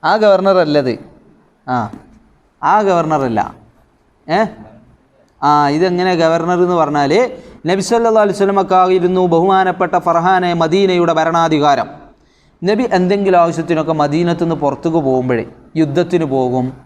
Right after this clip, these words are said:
ഏ, മറ്റെന്തെങ്കിലും ഒരു യാത്രയൊക്കെ പോകുമ്പം മദീനത്തേക്ക് ആരെങ്കിലും നബി സല്ലല്ലാഹു അലൈഹി വസല്ലമനെ അന്വേഷിച്ച് വന്നാൽ, നബി സല്ലല്ലാഹു അലൈഹി വസല്ലം അവിടെ ഇല്ലെങ്കിൽ ഡ്യൂട്ടി വേറൊരാളെ ഏൽപ്പിക്കും. ആ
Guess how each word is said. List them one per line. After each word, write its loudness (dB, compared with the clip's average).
ഏ, 2
മറ്റെന്തെങ്കിലും 0
ഒരു 0
യാത്രയൊക്കെ 0
പോകുമ്പം -2
മദീനത്തേക്ക് 0
ആരെങ്കിലും 0
നബി -2
സല്ലല്ലാഹു 0
അലൈഹി 0
വസല്ലമനെ -2
അന്വേഷിച്ച് -2
വന്നാൽ, 0
നബി 0
സല്ലല്ലാഹു 2
അലൈഹി -2
വസല്ലം 0
അവിടെ 2
ഇല്ലെങ്കിൽ -2
ഡ്യൂട്ടി 0
വേറൊരാളെ 2
ഏൽപ്പിക്കും. -8
ആ 2